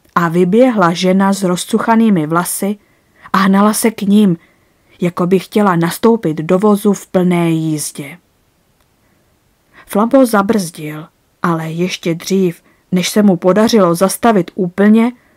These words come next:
strčila do okna svůj bílý tragický obličej a zvolala: "Jste otec Brown?" A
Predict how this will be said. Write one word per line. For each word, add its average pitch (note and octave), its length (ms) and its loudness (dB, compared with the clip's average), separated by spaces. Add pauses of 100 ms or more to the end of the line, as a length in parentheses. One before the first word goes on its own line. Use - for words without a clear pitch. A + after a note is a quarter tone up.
(440)
strčila E4 640 0
do G#3 140 2
okna C4+ 400 -2
svůj A#3 340 2
bílý G#3+ 520 4
tragický G#3 600 -2
obličej G#3 840 0
a G#3 120 2
zvolala: E3+ 600 -2 (760)
"Jste - 200 2
otec G#3+ 260 4
Brown?" C4+ 380 4 (1120)
A E3+ 220 -8